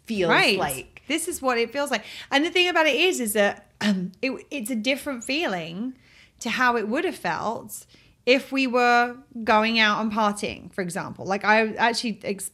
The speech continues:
Speaker 2: I, I used this example with, um, somebody earlier today. <clears throat> I was having the conversation, and I was saying about sometimes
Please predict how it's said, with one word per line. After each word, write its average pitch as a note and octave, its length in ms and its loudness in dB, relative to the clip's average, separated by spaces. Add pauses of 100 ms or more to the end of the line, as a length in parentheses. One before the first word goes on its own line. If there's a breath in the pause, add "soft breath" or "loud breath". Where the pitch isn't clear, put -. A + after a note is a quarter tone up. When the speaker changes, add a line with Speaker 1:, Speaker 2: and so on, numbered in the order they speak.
Speaker 2:
I, G3+ 340 -2
I - 40 -6
used G3+ 300 -2
this G3 160 -6
example F#3+ 480 -6
with, F3+ 320 -6
um, F3+ 240 -6
somebody F3 380 -4
earlier E3 200 -6
today. F#3 540 -4 (280 loud breath)
<clears throat> - 260 -12
I B3 160 6
was G#3 240 4
having G#3 160 0
the G3 80 -4
conversation, G#3+ 640 -2
and G#3 80 2
I G3+ 60 0
was G#3 140 0
saying G#3 240 2
about G3+ 280 0
sometimes G#3 840 -2